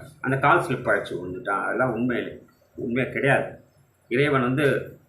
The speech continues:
அ-, அந்த சிவன் வந்து யாரையும் கொல்ல மாட்டான், முதல்ல புரிஞ்சுக்கிங்க. நிறைய பேர் அங்க போனா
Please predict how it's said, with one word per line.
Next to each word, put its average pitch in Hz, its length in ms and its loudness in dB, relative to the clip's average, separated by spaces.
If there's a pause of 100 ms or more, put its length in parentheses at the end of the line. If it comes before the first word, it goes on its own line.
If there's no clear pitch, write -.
அ-, 101 180 4
அந்த 117 240 0
சிவன் 151 340 -2
வந்து 120 220 0
யாரையும் 117 420 4
கொல்ல 113 200 0
மாட்டான், 92 360 -2
முதல்ல 101 340 -2
புரிஞ்சுக்கிங்க. 98 480 -4 (380)
நிறைய 123 360 0
பேர் 147 160 2
அங்க 117 160 4
போனா 123 680 0